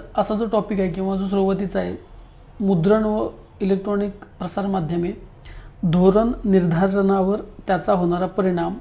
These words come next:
जनमत तयार करणे व लोकजागृती करणे, अ, या गोष्टी ज्या आहेत ह्या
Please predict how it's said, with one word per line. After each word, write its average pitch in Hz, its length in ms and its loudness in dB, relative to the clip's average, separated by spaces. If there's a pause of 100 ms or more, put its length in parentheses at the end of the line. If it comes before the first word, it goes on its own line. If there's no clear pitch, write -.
(180)
जनमत 185 300 2 (120)
तयार 190 200 0
करणे 180 380 -2 (540)
व 208 60 2
लोकजागृती 180 720 4
करणे, 165 300 -2 (1000)
अ, 175 260 0
या 185 240 8
गोष्टी 226 340 2
ज्या 226 140 6
आहेत 233 140 4 (120)
ह्या 240 180 8